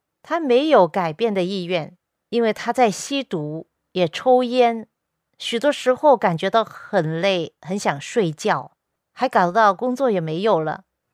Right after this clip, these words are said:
甚至他将结婚戒指卖掉去买大麻。哎呀，我说：“朋友啊，你记得当初我们是怎么样跟你说的吗？你真的要警醒，这个是一个很沉痛的教训。”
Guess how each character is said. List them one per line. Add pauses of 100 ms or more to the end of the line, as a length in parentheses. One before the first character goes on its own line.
(240)
甚
至
他
将
结
婚
戒
指
卖
掉
去
买
大
麻。 (400)
哎
呀， (600)
我
说
：“朋
友
啊， (400)
你
记
得
当
初
我
们
是
怎
么
样
跟
你
说
的
吗？ (400)
你
真
的
要
警
醒， (320)
这
个
是
一
个
很
沉
痛
的
教
训。”